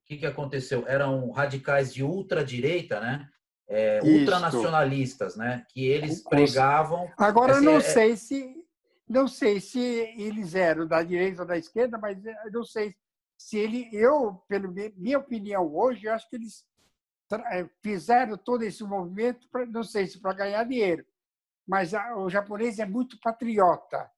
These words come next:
Speaker 2: Eu lembro que naquela época eles iam visitar a família japonesa e iam lá,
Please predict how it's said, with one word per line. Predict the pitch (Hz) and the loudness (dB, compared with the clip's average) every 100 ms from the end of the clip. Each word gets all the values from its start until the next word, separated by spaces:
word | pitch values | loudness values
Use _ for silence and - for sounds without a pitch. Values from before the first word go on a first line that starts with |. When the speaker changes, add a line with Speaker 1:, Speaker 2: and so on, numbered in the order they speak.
| _ _ _ _ | _ _ _ _
Speaker 2:
Eu | 175 214 | 2 4
lembro | 226 196 226 247 175 147 131 - _ _ _ _ _ | 4 2 2 2 -2 -8 -8 -12 _ _ _ _ _
que | - 180 180 | -10 -4 -4
naquela | 175 - 226 220 180 | -4 -4 -4 -2 -2
época | 202 220 - _ 160 165 - | 0 -2 -6 _ -6 -6 -6
eles | 180 196 156 | -6 -6 -10
iam | 180 202 214 214 226 _ _ _ _ _ _ _ _ _ _ _ | -10 -6 -6 -8 -16 _ _ _ _ _ _ _ _ _ _ _
visitar | 139 196 190 202 - 170 170 | -6 -4 -2 -6 0 2 2
a | - | 2
família | 170 165 160 147 | -2 2 0 0
japonesa | 156 147 147 160 220 190 160 139 - 180 | -2 -4 -8 0 0 0 -4 -4 -4 -2
e | 160 175 170 165 165 160 156 151 147 160 202 | 0 0 0 2 2 0 -2 -6 -8 -10 _
iam | 196 196 185 | -12 -10 -2
lá, | 190 214 | 0 0